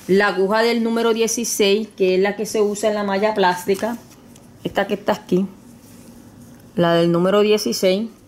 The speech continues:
para malla plástica o cañamazo plástico, plástica amba. Y entonces,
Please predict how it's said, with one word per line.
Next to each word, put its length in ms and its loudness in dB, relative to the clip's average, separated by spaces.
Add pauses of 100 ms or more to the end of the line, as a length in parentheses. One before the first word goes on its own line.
(960)
para 200 2
malla 280 0
plástica 680 -2 (120)
o 400 2 (180)
cañamazo 640 0
plástico, 720 -2
plástica 540 0
amba. 300 -2 (760)
Y 220 4
entonces, 680 0